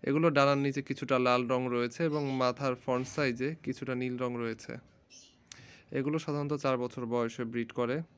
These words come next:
এবং বছরে দুবার ব্রিড নেওয়া যায় এগো-, এদের থেকে। এদের,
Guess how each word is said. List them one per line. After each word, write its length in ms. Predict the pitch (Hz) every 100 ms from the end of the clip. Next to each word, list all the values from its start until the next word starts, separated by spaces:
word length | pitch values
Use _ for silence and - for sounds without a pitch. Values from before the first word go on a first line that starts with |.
| _ - - _ _ _ - - - - -
এবং 360 | 135 143 156 147
বছরে 380 | 131 127 131 131
দুবার 360 | 131 139 143
ব্রিড 240 | 120 123 117
নেওয়া 240 | 123 117
যায় 180 | 113 117
এগো-, 200 | 117 113
এদের 240 | 127 120 117
থেকে। 460 | 123 113 110 117 - _ _ _ - - - - _ _ _ _
এদের, 680 | 127 123 131 127 120 120